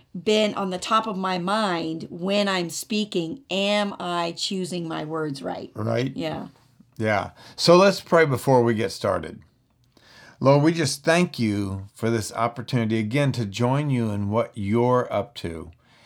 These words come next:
Speaker 2: And, uh, we just thank you for that. Lord, we just release the power of the Holy Spirit today in this podcast for those that are listening, Lord. We just thank you. Draw all of us close to you. In Christ's name we pray. Amen.
Speaker 1: Amen.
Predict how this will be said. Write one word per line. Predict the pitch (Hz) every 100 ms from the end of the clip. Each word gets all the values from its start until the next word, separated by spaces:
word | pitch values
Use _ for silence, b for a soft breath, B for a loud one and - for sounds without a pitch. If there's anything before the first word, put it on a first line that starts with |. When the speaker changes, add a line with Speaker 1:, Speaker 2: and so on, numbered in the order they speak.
| b b
Speaker 2:
And, | 104 104 104
uh, | 101 95
we | 95 113
just | 107 -
thank | - 123 113
you | 110
for | - 110
that. | 104 104 107
Lord, | 113 113
we |
just | 107 113 -
release | 110 113 110
the | -
power | - 117
of | 107
the |
Holy | 104 120
Spirit | 110 - 139 135 135
today | 117 104 117 127 135 135 b b b -
in | 123 143
this | 139 139
podcast | - 107 104 - 98 95 95 - _ b b
for | - 110
those | 90 120 127 139 131 120
that | 127
are | 120 110
listening, | 98 87 - 90 92
Lord. | 90 92 90 - b b
We | - 104
just | 101 98
thank | 107 85 -
you. | 90
Draw | 90 117 117
all | 117 113 120 110
of | 92
us | 85
close | - 95 95 -
to | 82
you. | 80 82 - _ _
In | - 110 107
Christ's | 117 110 104
name | 107 101
we | 98 90
pray. | - 90 87 - _ _ _ -
Amen. | 98 92 87 185
Speaker 1:
Amen. | 180 226 233